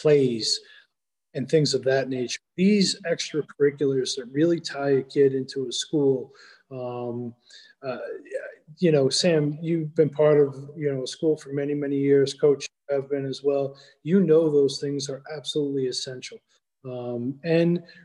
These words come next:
really, it's for the social and emotional well-being of the kids. Uh, I, you know, I, I, I don't know what it would take, you, you know, what would happen to me if, if an entire season was canceled or for an entire year.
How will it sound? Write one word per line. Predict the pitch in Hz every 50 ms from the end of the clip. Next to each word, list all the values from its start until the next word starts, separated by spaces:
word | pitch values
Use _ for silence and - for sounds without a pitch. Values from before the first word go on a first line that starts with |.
| -
really, | - 151 185 240 233 180 151
it's | 143 139 -
for | - -
the | 160 151 165
social | - - - 175 196 190 - - 196
and | 190 180
emotional | 170 151 143 143 175 190 180 - 165 147 135
well-being | 131 139 147 180 196 160 151 143 139 139 135 127 123 120 120 - - -
of | 143 131 139
the | 143
kids. | 139 - 175 202 226 208 - - - - - - _ - 120
Uh, | 120 - - -
I, | 139 131 - - - -
you | 156 131
know, | 127 127 120 131 - _ - - _ _ _ _ _ _ _ -
I, | 135
I, | 123 - - - 160 151 - - - 143 147
I |
don't | 180 175 147
know | 120 123 120
what | 120 123 127 127
it | 131 120
would | 127 123 113 -
take, | - - 139 135 135 135 135
you, | 160 165 160 143 160 135
you | 143 151
know, | 135 127 123
what | 127 139 143 139
would | 131 131
happen | 127 127 135 135 131 135 131 123
to | - 131
me | 131 135 147 160 156
if, | 139 131 143 - - - - _ -
if | - - -
an | 135 135
entire | 131 - - 139 139 135 127 123
season | - - 156 147 139 135 139 135
was | 127 123 -
canceled | - - 131 131 143 147 - - - - 139
or | 135 127 123 117
for | - - 135
an | 131
entire | 123 117 - - 135 131 131 127 123
year. | 123 123 139 165 180 160 139 131 - -